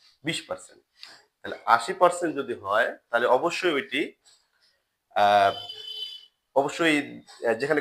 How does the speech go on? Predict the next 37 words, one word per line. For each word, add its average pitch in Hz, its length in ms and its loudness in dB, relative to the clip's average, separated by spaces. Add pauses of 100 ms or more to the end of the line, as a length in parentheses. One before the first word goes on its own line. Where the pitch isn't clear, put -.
(120)
কম 190 180 10
হাইড্রোজেন 143 340 4
রয়েছে 123 220 -2 (100)
সেখান 143 220 -8
থেকে 113 200 -10
যাবে, 104 180 -2 (300)
আর 101 60 0 (120)
বিশ 175 200 -10
পার্সেন্ট 165 340 2
হবে 123 140 -2 (100)
যেখানে 127 220 -8 (100)
বেশি 139 240 -4
হাইড্রোজেন 120 360 -6
আছে - 200 -12
সেখান 147 180 -4
থেকে 117 120 -8
অপসারিত - 360 -20
হলে। - 140 -20 (580)
তাহলে 131 180 8
আমরা 147 160 4
একটা 180 180 -2
জিনিস 175 200 -4
সহজে 151 280 2
বুঝতে 127 240 -12
পারবো, 104 180 -2 (140)
দুইটা 180 200 0 (360)
জিনিস 131 240 -6
দেখে 120 220 -6
বোঝা 101 200 -8
যায়। 117 140 4 (800)
আর 208 80 8 (160)
আলফা 160 200 6
হাইড্রোজেন 165 340 4
কিভাবে 135 340 -4
বুঝবো? - 240 -6 (220)
আলফা 131 220 4
হাইড্রোজেন 135 320 0